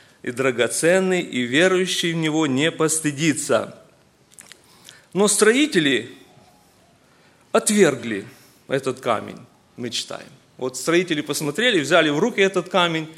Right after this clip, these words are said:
и откинули этот камень. Он им не понравился. Он им почему-то не подошел. Скажите, мы тоже строители или нет? Или только народ израильский строил?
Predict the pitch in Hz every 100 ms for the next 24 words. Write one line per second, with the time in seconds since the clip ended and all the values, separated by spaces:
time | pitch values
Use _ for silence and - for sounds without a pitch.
0 | - - - - 214 214 - 156 147 135
1 | 120 117 - 104 131 185 175 165 156 147
2 | 139 117 95 107 - - - - _ _
3 | _ _ _ _ _ - 190 208 208 202
4 | 190 185 196 190 175 175 175 170 165 -
5 | 147 117 113 - - - - - _ _
6 | - - _ _ - 160 208 - 151 127
7 | - 151 156 160 185 175 185 - 190 190
8 | 190 196 180 180 180 160 98 - - _
9 | - _ _ _ _ _ - 131 147 175
10 | 170 165 165 170 165 143 135 113 104 -
11 | 107 - 113 - -